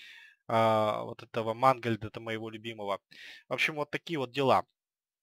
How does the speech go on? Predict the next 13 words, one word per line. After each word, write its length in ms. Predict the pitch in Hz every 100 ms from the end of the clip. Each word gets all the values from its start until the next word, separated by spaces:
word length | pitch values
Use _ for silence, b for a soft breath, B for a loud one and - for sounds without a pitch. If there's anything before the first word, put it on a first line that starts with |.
| _ _ _ _ _ _ B B B B B _
А, 260 | 131 127 123
что 160 | -
там 160 | 175 120
ещё 260 | 113 - 113
у 20 |
нас 220 | 107 104
было? 320 | 107 113 104 101 b b b b _ _ _ _ _ _ _ _ _ _ _ _ _ _ _ _ _ _ _ _ _ _ _ _ _ _ _ _ _ - b b b b b _ _ -
А, 80 | 120
да 140 | 170
всё, 220 | - 349
наверное, 440 | 320 117 104 104 104
больше 300 | 113 - -
чё. 340 | - 117 104